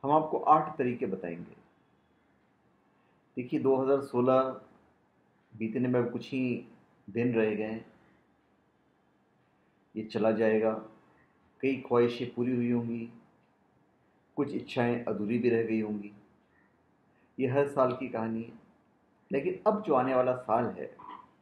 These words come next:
उसका स्वागत क्यों नहीं हम अपने पूरे जोश खरोश के साथ करें और इस साल को सबसे अच्छा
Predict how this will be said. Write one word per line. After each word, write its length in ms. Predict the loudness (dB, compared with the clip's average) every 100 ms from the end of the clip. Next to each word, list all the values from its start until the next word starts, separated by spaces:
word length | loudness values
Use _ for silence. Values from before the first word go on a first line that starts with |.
| -16 -16 -18 -8 -6
उसका 240 | -2 0
स्वागत 360 | 2 0 0 -2
क्यों 140 | -2
नहीं 200 | 0 0
हम 80 | 0
अपने 520 | 0 -2 -2 0 -2 -8 -20 _ _ _ _ _ _ _ _ _ _
पूरे 220 | 2 2 4
जोश 300 | 2 0 -2
खरोश 320 | -2 -2 -4
के 80 | -6
साथ 180 | -6
करें 320 | -6 -10 -12 -14 _ _ _ _ _ _ _ _ _ _ _ _ -6
और 120 | -2
इस 120 | 0 4
साल 200 | 4 2
को 120 | -4
सबसे 300 | -8 -6 -6
अच्छा 800 | -6 -12 -6 0 0 -2 -8